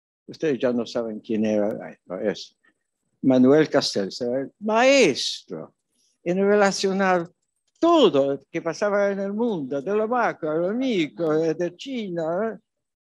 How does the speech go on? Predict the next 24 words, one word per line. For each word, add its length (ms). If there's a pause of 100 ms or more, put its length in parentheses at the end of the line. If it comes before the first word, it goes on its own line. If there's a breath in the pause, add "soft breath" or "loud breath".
(1400)
No, 440
nosotros 460 (280)
muchas 340
veces 300
no 100
sabemos, 540
muchas 300
veces 520 (140)
en 120
realidad 380
sabemos 520
muy 260
poco. 500 (1040 soft breath)
Y 200
algunos 640
de, 320 (100)
libros 560
de 140
este 260
tipo, 640
para 300
mí 260 (200)
tienen 840 (400)
este 640